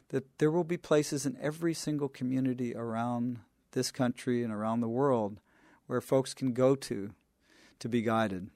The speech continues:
terms of how to shift this thing. You know, what is the creative alternative? What is the model? And I'm an, I happen to be really lucky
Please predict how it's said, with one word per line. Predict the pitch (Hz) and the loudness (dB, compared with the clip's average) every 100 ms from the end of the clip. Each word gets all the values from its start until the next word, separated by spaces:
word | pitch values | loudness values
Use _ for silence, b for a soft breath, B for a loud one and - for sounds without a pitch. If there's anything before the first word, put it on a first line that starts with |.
| _ - | _ -12
terms | 117 104 | -6 -6
of | 104 | -2
how | 101 | -4
to | 98 | -4
shift | - 110 - | -6 -12 -10
this | - | -10
thing. | - - - b b b b b | -10 -14 -20 b b b b b
You | 117 | -12
know, | 110 | -6
what | 117 139 135 | 2 4 4
is | 117 110 | 2 -2
the | 110 107 101 - | -4 -2 -4 -8
creative | - 107 107 104 | -4 -2 -2 -2
alternative? | 104 98 - 101 98 110 | -6 -6 -8 -6 -6 -6
What | 127 | -4
is | 107 | -4
the | 104 | -6
model? | 98 101 98 98 | -4 -4 -4 -6
And | 117 135 | -2 2
I'm | 156 | 4
an, | 131 135 | 4 4
I | 147 | 4
happen | 143 127 | 6 4
to | 110 | 2
be | 107 101 | 0 -4
really | 107 120 107 101 | -2 -2 -2 -4
lucky | 104 110 117 90 104 | 0 0 0 -6 -10